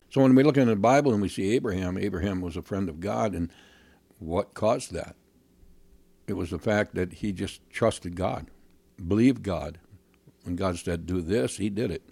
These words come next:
God told him to go somewhere, and he went. God told him at one time to leave his home, leave his father, leave everything behind, and take off and go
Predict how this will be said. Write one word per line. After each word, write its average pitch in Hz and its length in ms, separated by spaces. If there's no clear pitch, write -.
God 92 220
told 110 160
him 101 120
to 92 60
go 131 180
somewhere, 98 340
and 98 160
he 101 80
went. 151 300
God 131 240
told 113 180
him 104 120
at 92 100
one 90 180
time 85 380
to 87 400
leave 107 280
his 98 160
home, 110 420
leave 104 220
his 107 140
father, 90 580
leave 123 200
everything 95 400
behind, 87 420
and 95 200
take 101 200
off 98 180
and 87 140
go 98 360